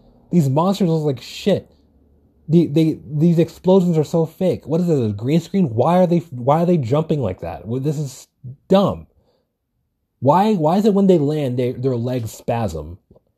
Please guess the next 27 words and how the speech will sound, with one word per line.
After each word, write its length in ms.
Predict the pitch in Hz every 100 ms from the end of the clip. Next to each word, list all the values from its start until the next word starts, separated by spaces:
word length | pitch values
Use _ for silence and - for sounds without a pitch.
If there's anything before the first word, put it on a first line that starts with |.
| _ _
Like 140 | 131
they're 140 | 143 117
jackhammers 760 | 98 127 127 - 104 92 87
or 60 | 90
something, 360 | - 85 82 85
and 100 | 87
they're 80 |
trying 200 | 95 110
to 40 | 104
fucking 400 | 110 98 101 95
drill 220 | 104 104
through 140 | 104
the 60 | 95
ground. 300 | 92 87 85 _ _ _
Why? 560 | 107 143 139 82 82 - _ _ _ _ _ _ _ _ _ _ _
It, 180 | 135 131
it, 200 | 139 139
it 100 | 135
looks 240 | 160 -
stupid. 460 | - 175 113 80 -
I 220 | 123 110 -
always 300 | 151 156 131
hated 280 | 110 87 -
it. 120 | - _ _ -
The 80 | 127
Wild 380 | 135 196 220
thing, 320 | - 90 87